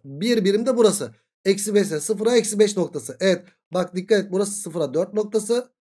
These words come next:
Sıfıra eksi dört noktası. Şöyle yazayım yine de ayıp olmasın. Burası da sıfıra eksi beş noktası diye şöyle yazayım.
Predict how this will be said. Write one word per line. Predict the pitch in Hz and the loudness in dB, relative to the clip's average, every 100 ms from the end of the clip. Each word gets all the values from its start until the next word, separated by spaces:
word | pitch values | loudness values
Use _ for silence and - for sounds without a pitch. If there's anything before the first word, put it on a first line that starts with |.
| _ _ | _ _
Sıfıra | - 156 170 151 | -12 -8 -6 -6
eksi | 139 131 147 | -6 -6 -4
dört | 175 | -4
noktası. | 202 202 208 208 226 | -4 -4 -4 -4 -6
Şöyle | - 143 | -4 -4
yazayım | 165 165 196 | -4 -2 -2
yine | 196 202 | 0 0
de | 202 208 - _ | -2 -4 -12 _
ayıp | 135 151 151 | -4 -2 -2
olmasın. | 196 208 214 214 _ _ - | 0 0 -2 -6 _ _ -10
Burası | 208 240 208 | 2 2 2
da | 165 | -4
sıfıra | - 233 175 220 - | -4 -4 -2 -2 -2
eksi | 180 175 165 | -6 -4 -2
beş | 180 208 | -2 -2
noktası | 180 160 143 123 | -4 -6 -8 -6
diye | 165 214 226 | 2 4 2
şöyle | - - 165 170 | -4 -2 0 2
yazayım. | 233 185 127 107 | 4 2 2 -8